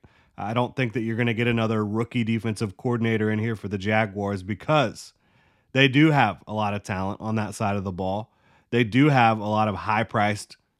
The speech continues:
guys that have been signed over the last couple years. They do have a lot of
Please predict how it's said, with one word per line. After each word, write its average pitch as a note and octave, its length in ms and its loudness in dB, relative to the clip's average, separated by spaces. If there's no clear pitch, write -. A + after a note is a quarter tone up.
guys G#2+ 380 2
that G#2+ 220 -4
have A2 200 -2
been G#2 180 0
signed G#2 480 -6
over G2+ 180 -4
the G#2 60 -2
last G2+ 260 -2
couple G#2 320 -6
years. G#2 400 -4
They A#2 120 2
do B2+ 160 2
have B2+ 260 4
a A2 60 -6
lot A#2+ 300 4
of B2 280 -2